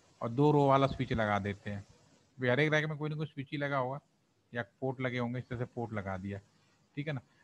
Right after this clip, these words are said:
वैसे ये दूसरे में ये हो सकता है कि horizontal, vertical ऐसे जो अभी आप देख रहे थे इस तरह से लगा हो, ठीक है ना, ये भी possible। तो horizontal और वर्टिकल हो कोई फर्क नहीं पड़ता,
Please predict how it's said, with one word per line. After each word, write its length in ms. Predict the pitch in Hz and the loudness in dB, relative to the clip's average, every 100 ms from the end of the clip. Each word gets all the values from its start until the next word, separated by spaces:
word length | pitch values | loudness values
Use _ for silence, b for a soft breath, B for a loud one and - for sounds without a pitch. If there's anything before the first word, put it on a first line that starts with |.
| - | -4
वैसे 200 | 160 - | -2 0
ये 120 | 156 147 | 2 4
दूसरे 320 | 143 151 170 | 4 4 2
में 80 | 175 | 2
ये 60 | |
हो 120 | 165 156 | 0 0
सकता 300 | 151 - 160 | -4 -2 -2
है 60 | |
कि 60 | 170 | -2
horizontal, 600 | 135 131 131 131 127 131 | -4 -2 0 0 0 0
vertical 500 | 117 120 120 127 120 | 0 -2 -2 -2 0
ऐसे 220 | 113 - 120 | 0 -2 -4
जो 140 | 117 | -4
अभी 140 | 113 | -2
आप 120 | 117 107 | -2 -2
देख 220 | 107 101 | -4 -6
रहे 140 | 101 | -6
थे 140 | 101 110 | -8 -12
इस 60 | - | -16
तरह 200 | 107 104 | -12 -10
से 120 | 107 | -6
लगा 280 | 101 95 95 | -6 -6 -8
हो, 160 | 98 - _ _ _ _ _ _ _ _ - | -10 -12 _ _ _ _ _ _ _ _ -18
ठीक 120 | 113 | -12
है 60 | 147 | -10
ना, 100 | 123 _ _ _ | -10 _ _ _
ये 60 | 117 | -6
भी 100 | 113 | -6
possible। 360 | 110 104 98 95 | -4 -8 -6 -8
तो 100 | 110 | -2
horizontal 560 | 123 160 170 170 214 | 2 2 2 0 -2
और 60 | 220 | 2
वर्टिकल 340 | 180 156 170 190 | 2 0 0 -2
हो 60 | |
कोई 180 | 185 175 | -2 -4
फर्क 220 | 165 151 | 0 -2
नहीं 160 | 151 143 | -2 -4
पड़ता, 380 | 127 117 156 | -4 -2 -2